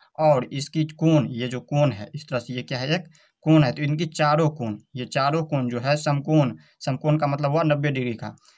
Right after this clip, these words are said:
ये नब्बे डिग्री का जब हो चारों कोण तब जा करके ये होता है हमारा वर्ग, तब क्या होता है, वर्ग होता है। तो ये परिभाषा के माध्यम से हमने इसको बना लिया है रफ चित्र। अब क्या करेंगे हम, तो ये तो हमारा रफ चित्र बन गया और इसी के माध्यम से हम क्या करेंगे, वर्ग की रचना करेंगे।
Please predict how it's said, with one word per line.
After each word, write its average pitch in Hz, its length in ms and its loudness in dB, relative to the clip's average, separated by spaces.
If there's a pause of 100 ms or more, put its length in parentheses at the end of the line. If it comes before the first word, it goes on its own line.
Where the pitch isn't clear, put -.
(180)
ये 131 120 -2
नब्बे 127 340 0
डिग्री 147 260 2
का 120 140 -4
जब 110 180 -6
हो 139 180 -2 (220)
चारों 127 280 0
कोण 160 280 0 (320)
तब 175 140 2
जा 160 140 2
करके 151 240 0
ये 143 120 0
होता 135 200 0
है 131 60 0
हमारा 127 200 0
वर्ग, 120 380 0 (240)
तब 131 120 -4
क्या 135 140 -2
होता 143 180 0
है, 202 140 2 (380)
वर्ग 143 300 4
होता 113 240 -6
है। 107 180 -12 (360)
तो 151 80 -2
ये 160 220 -2
परिभाषा 143 440 -2
के 151 120 -2
माध्यम 147 300 0
से 151 120 -4
हमने 151 160 0
इसको 147 260 -6 (100)
बना 147 220 0
लिया 151 200 0
है 185 160 -2 (280)
रफ 143 200 0
चित्र। 185 260 -4 (360)
अब 190 240 2
क्या 156 120 2
करेंगे 123 340 -2
हम, 135 220 -2
तो 156 80 -4
ये 147 220 0
तो 185 100 -2
हमारा 175 240 2
रफ 185 180 0
चित्र 143 200 -6
बन 127 120 -6
गया 127 120 -2
और 135 200 -2
इसी 180 280 -2
के 196 80 -4
माध्यम 156 300 2
से 147 120 -4
हम 139 80 0
क्या 135 140 -4
करेंगे, 135 320 -4
वर्ग 151 320 2
की 160 220 -6
रचना 139 300 0
करेंगे। 117 320 -10